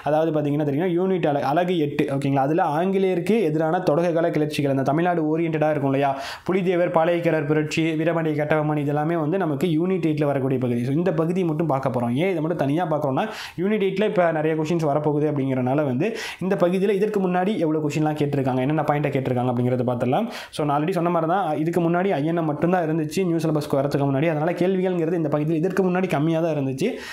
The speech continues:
ஆஹ், ஒரு பதினஞ்சு, இருபது கேள்விகள் வரைக்கும் தான் இருக்கும். So, அதெல்லாம் என்னென்ன அப்படிங்கிறது வந்து பார்த்துடலாம்.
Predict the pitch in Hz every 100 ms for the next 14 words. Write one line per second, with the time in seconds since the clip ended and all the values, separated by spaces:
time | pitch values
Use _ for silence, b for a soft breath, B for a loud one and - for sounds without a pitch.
0 | B B 143 139 139 170 170 175 202 175
1 | 170 175 156 175 185 170 156 156 165 151
2 | 160 170 220 240 165 151 170 151 156 156
3 | 151 139 131 127 147 139 147 135 139 131
4 | 170